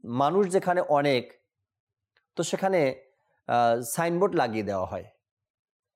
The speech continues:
এটা মহিলাদের সিরিয়াল, এটা পুরুষদের সিরিয়াল,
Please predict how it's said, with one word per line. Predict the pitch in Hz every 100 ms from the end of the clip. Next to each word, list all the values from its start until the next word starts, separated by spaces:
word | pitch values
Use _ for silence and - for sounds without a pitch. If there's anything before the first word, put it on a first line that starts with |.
| -
এটা | 131 139 123 120 113 - - _ 123
মহিলাদের | 127 123 131 123 120
সিরিয়াল, | - 110 107 104 98 - _ _ -
এটা | 123 143 123
পুরুষদের | 117 139 151 127 131
সিরিয়াল, | - 131 113 107 101